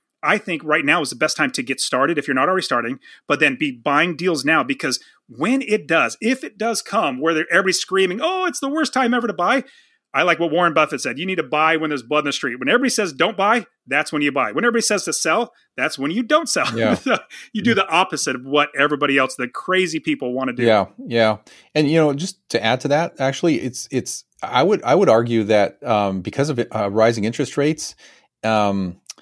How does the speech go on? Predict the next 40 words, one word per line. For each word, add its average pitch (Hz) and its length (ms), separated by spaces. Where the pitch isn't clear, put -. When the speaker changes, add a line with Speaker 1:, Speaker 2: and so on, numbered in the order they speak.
Speaker 2:
uh, - 240
among 135 320
other 127 180
factors, 120 560
that, 113 480
uh, 104 300
even 180 260
investors, 110 840
a 113 200
lot 123 200
of 117 80
investors 110 440
have 101 280
kind 107 220
of 90 140
put - 260
the, - 140
put 135 160
the - 60
brakes 113 360
on 110 160
or 98 100
stepped - 400
to 113 100
the 95 80
side. 104 520
Uh, 107 180
so, 123 280
y-, 113 260
y-, 262 140
you 160 160
know, 127 120
if 120 200
homeowners 147 460
are 120 40
your 110 140
competition, 107 880
you 107 80
know, 101 280
um, 92 280